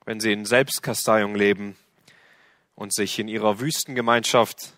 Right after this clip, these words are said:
von allen anderen Menschen absonderten und jeden ausschlossen aus ihrer Gemeinschaft, der einen Fehler gemacht hat. Es gab auch die Zeloten, die durch Gewalt und Terror und Angriffe die Römer verjagen wollten und diese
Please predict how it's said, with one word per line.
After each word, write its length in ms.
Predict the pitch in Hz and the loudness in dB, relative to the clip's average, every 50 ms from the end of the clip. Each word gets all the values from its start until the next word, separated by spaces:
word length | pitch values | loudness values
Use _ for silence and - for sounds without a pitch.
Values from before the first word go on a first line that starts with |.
| _ _ _ | _ _ _
von 200 | - - 113 - | -14 -12 -8 -4
allen 220 | - 107 110 110 | -2 -2 0 0
anderen 280 | 98 95 110 110 104 107 | -2 -2 -4 -4 -4 -4
Menschen 500 | 107 107 110 - - 113 107 104 101 - _ _ _ _ _ _ _ _ _ | -4 -4 -4 -4 -6 -6 -8 -10 -14 -16 _ _ _ _ _ _ _ _ _
absonderten 640 | - - 110 - - - 123 107 107 104 95 - 107 101 | -2 0 0 0 0 -2 -2 -2 -2 -4 -4 -6 -8 -10
und 140 | 98 87 | -8 -4
jeden 280 | 104 113 117 117 113 110 | -2 -2 -2 -2 -4 -6
ausschlossen 640 | - - 113 135 131 - - 131 120 113 - 120 | -4 -2 -2 0 -2 -2 0 0 0 0 0 -2
aus 140 | 110 101 - | -4 -2 -2
ihrer 160 | 117 110 104 | -2 -4 -2
Gemeinschaft, 440 | 107 104 104 104 104 - - 101 - | -2 -2 0 0 0 -2 -4 -4 -2
der 100 | - 101 | -2 -4
einen 80 | 98 101 | -4 -4
Fehler 340 | - - 131 127 113 107 101 | -2 0 2 4 4 4 2
gemacht 340 | 101 98 95 90 - - | 2 0 -2 -4 -4 -4
hat. 240 | 104 92 - - - _ _ | -4 -4 -6 -8 -18 _ _
Es 120 | - - | -2 2
gab 120 | - 147 139 | 4 4 4
auch 100 | 147 - | 4 2
die 140 | - 160 | 0 0
Zeloten, 580 | - - - 151 143 160 175 185 - 214 208 196 _ _ _ - - - - - - - - - - - - - - _ _ _ | 2 4 4 6 6 6 6 4 2 -2 -10 -10 _ _ _ -20 -20 -18 -18 -18 -18 -20 -20 -20 -20 -20 -20 -20 -20 _ _ _
die 80 | - - | -4 0
durch 220 | 120 127 117 - | 0 2 2 2
Gewalt 400 | - 135 117 127 135 147 160 156 | 2 4 6 8 8 8 8 6
und 100 | 147 127 | 2 -2
Terror 540 | - - 151 151 151 160 170 170 180 175 147 - _ | 0 4 4 6 6 8 8 6 6 4 0 -6 _
und 160 | - 110 110 | -12 -6 0
Angriffe 540 | - - 139 151 151 151 156 - - 160 143 | 0 2 2 2 0 -2 -2 0 0 0 2
die 80 | 127 131 | 2 0
Römer 280 | 117 135 143 143 139 | 0 2 2 2 2
verjagen 540 | 131 - 151 127 131 135 151 175 180 - 127 | 4 4 4 6 8 8 8 6 6 4 2
wollten 460 | 113 110 110 113 113 - 139 143 139 _ _ _ _ - - _ _ _ _ _ _ _ _ _ _ _ _ _ _ _ _ _ _ _ | 4 6 6 6 4 2 -4 -12 -14 _ _ _ _ -20 -20 _ _ _ _ _ _ _ _ _ _ _ _ _ _ _ _ _ _ _
und 300 | - 110 104 107 101 - | -10 -8 -8 -8 -8 -8
diese 520 | 123 117 113 120 117 113 113 113 110 107 | -8 -2 2 4 4 6 4 4 2 -2